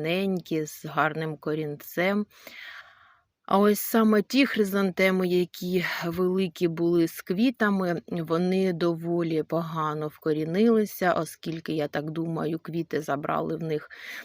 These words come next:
всю силу і потрібно було їх знімати. Е, тож, е, ті череночки в мене вкорінилися там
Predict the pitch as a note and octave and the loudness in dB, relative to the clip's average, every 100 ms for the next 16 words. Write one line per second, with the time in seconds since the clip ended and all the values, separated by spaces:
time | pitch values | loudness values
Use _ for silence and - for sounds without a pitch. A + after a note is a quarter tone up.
0 | - A3+ F3 - E3 D#3+ - G#3 A3+ G3+ | -12 -6 -6 -4 -2 -2 0 4 4 2
1 | - E3 D3+ - E3+ F3 F3 E3 E3 D#3 | -2 -6 -10 -8 -4 -4 -4 -4 -6 -4
2 | D#3 D3+ E3 D#3 D3+ E3 D#3 D3+ - - | -4 -2 -6 -6 -6 -4 -4 -4 -6 -8
3 | - - - - - - - D#3 - E3 | -10 -10 -16 -18 -16 -12 -6 -6 -2 -2
4 | E3 - E3+ E3 E3+ E3 F#3+ G3+ A3+ G3+ | -2 -4 -4 -2 -4 -4 0 4 4 4
5 | - F3+ F3+ F#3 F3 - E3 D#3+ D#3+ F3 | 2 0 0 0 -2 -6 -8 -4 -2 -2
6 | E3+ D#3+ D#3+ D3+ D3 D3+ - D#3+ D#3+ D#3 | -2 -2 -2 0 -2 -4 -4 -4 -2 -2
7 | E3+ E3+ D#3+ D#3 - - | -2 -2 -4 -6 -4 -4